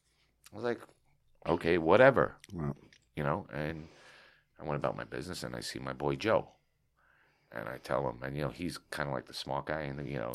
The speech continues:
Speaker 1: the, the educated,
Speaker 2: <laughs>
Speaker 1: more sophisticated guy in the group.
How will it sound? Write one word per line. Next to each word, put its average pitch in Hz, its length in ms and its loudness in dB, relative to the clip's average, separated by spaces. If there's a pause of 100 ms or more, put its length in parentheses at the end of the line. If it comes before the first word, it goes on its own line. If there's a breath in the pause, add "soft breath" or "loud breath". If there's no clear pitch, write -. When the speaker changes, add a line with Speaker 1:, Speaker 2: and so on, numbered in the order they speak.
(120)
Speaker 1:
the, 69 100 4
the 76 200 6
educated, 80 920 6 (140)
Speaker 2:
<laughs> - 160 0
Speaker 1:
more 92 180 6
sophisticated 80 920 4
guy 82 220 8
in 82 160 4
the 76 80 0
group. 80 300 6